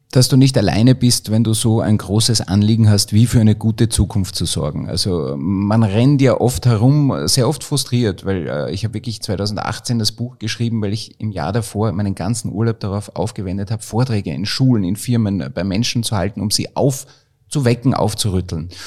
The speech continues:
Und irgendwann, äh, zweifelst du, ist das genug? Ähm, erreiche ich genug Leute?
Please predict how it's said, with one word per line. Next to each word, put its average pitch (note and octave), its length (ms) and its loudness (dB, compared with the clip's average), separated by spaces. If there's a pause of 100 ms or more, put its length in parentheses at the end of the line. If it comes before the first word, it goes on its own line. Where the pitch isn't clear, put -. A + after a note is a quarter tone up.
(180)
Und A2 180 -6
irgendwann, C#3 640 2
äh, G1+ 200 -14 (280)
zweifelst B2 640 2
du, F#2+ 260 0 (240)
ist - 180 -2
das B2+ 140 2
genug? C#3 580 4
Ähm, G2+ 560 0
erreiche A2 440 0
ich C3 100 0
genug A#2+ 300 4
Leute? G#2 420 2